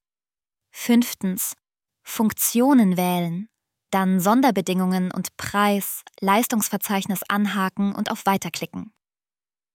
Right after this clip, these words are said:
Sechstens, einen Gerätenamen vergeben.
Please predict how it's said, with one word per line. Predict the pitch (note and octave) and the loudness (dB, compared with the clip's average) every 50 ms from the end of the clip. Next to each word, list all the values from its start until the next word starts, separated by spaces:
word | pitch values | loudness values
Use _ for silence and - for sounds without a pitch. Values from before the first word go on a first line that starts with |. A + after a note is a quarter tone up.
| _ _ _ _ _ _ _ _ _ - | _ _ _ _ _ _ _ _ _ -8
Sechstens, | F#3+ F3+ G#3 A#3 A3+ - - - A3 G#3+ G#3+ - - - _ _ _ _ _ _ _ - | -2 2 2 2 2 0 -4 -2 -2 -2 -2 -4 -8 -14 _ _ _ _ _ _ _ -2
einen | A3+ A3+ A3 A3 A3 | 2 4 4 4 4
Gerätenamen | G#3 G#3+ G3 G#3 A3 A#3+ - A#3 F#3+ F#3 F3 F3 F3 F3 E3+ | 2 2 2 2 2 2 2 2 0 0 -2 -2 -4 -6 -6
vergeben. | - - F3+ - F3+ F3 F3 F3+ F3+ G#3 A3+ | -6 -8 -10 -8 -6 -6 -6 -6 -8 -8 -10